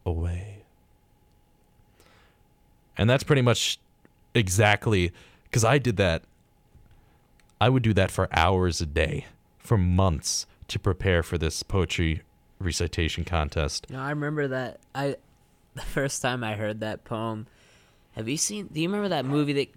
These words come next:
Speaker 2: that Coen Brothers movie that came out on Netflix a few years ago? It was called The Ballad of Buster Scruggs.
Speaker 1: I know the name.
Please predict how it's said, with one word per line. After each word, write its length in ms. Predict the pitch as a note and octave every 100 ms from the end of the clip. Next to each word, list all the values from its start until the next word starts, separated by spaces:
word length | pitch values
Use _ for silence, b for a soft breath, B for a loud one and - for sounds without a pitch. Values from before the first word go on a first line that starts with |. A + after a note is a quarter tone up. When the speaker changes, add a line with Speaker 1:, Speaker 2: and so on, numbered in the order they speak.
| -
Speaker 2:
that 200 | B2 -
Coen 380 | D3 C3+ C#3 C3
Brothers 340 | C3+ C3 B2+
movie 140 | C3
that 100 | B2 -
came 180 | C3 B2+
out 80 |
on 180 | B2 A#2
Netflix 520 | A#2 A2 - A#2+ -
a 40 | A#2
few 180 | - A#2+
years 200 | A#2+ A#2+
ago? 380 | A#2 A#2+ A#2+ -
It 60 | -
was 120 | -
called 200 | B2 A2
The 80 | G#2
Ballad 440 | A2+ A2 A#2 A2+
of 140 | G#2 A2
Buster 340 | A2 - A2
Scruggs. 640 | - - G#2 A2 A2+ - - b b b -
Speaker 1:
I 460 | A#2+ C3+ C3+ C3+ G#2+
know 360 | A2 A#2 C#3+
the 160 | C#3 A#2+
name. 380 | A2 F2 D#2